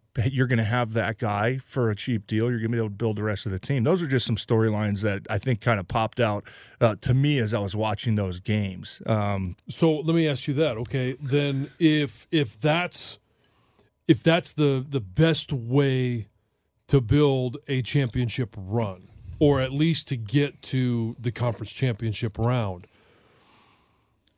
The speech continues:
Speaker 2: how many, how long does it take to build up that talent we just talked about on the off-, offensive and defensive line, like San Francisco, right? They've got, they go too deep on both sides, and there's really not a lot of drop-off in talent. The
Speaker 1: Mm-hmm.
Speaker 2: Lions aren't close to that.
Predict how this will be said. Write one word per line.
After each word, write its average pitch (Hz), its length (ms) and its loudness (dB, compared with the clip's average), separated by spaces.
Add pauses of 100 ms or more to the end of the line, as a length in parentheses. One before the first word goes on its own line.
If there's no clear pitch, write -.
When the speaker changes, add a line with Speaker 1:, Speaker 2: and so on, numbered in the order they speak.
(1300)
Speaker 2:
how 139 300 4
many, 165 420 4
how 120 200 2
long 170 320 6
does 151 160 2
it 143 160 -2
take 147 260 0
to 135 60 -4
build 135 300 2
up 120 120 -4
that 120 180 -2
talent 156 340 0
we 135 100 0
just 117 240 0
talked 147 280 -2
about 113 380 -2
on 127 120 0
the 123 100 0
off-, 135 320 0
offensive 131 440 -2
and 120 100 -2
defensive 120 420 -2
line, 117 300 0
like 104 160 -8
San 143 140 -2
Francisco, 127 400 -2
right? 113 200 -2
They've 123 140 -2
got, 143 200 0
they 151 100 2
go 170 160 6
too 180 220 0
deep 156 360 0 (360)
on 131 180 2
both 131 220 4
sides, 123 600 0
and 135 200 2
there's 123 180 0
really 143 280 2
not 135 260 -2
a 131 80 -2
lot 123 200 0
of 110 60 -4
drop-off 117 500 -2
in 104 80 -6
talent. 139 380 -4
The 139 80 0
Speaker 1:
Mm-hmm. 117 100 4
Speaker 2:
Lions 131 300 2
aren't 135 160 -4
close 151 260 2
to 131 100 -4
that. 98 200 -6